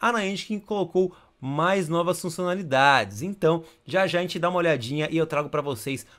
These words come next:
quais são essas novidades. E de resto, temos correções de vários bugs, tanto da hora de você conseguir batalhar uma raid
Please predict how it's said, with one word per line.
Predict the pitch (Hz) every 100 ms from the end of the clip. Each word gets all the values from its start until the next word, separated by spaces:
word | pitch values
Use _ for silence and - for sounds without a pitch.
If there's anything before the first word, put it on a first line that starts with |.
| _
quais | 180 185
são | - 175 170
essas | 180 143
novidades. | 156 139 - - - - - _ _ -
E | 339
de | 339
resto, | 285 240 240 233 226 _
temos | 214 220 214 214 -
correções | 233 240 240 - - 202 196
de | 151
vários | 170 113 160 185 208 226 160
bugs, | 113 123 170 214 240 - - _ - -
tanto | 302 294
da | 269
hora | 240 226
de |
você | 220 202 220
conseguir | 220 - 180
batalhar | 165 233 247 208 180 180
uma | 233 233
raid | 165 175 165 165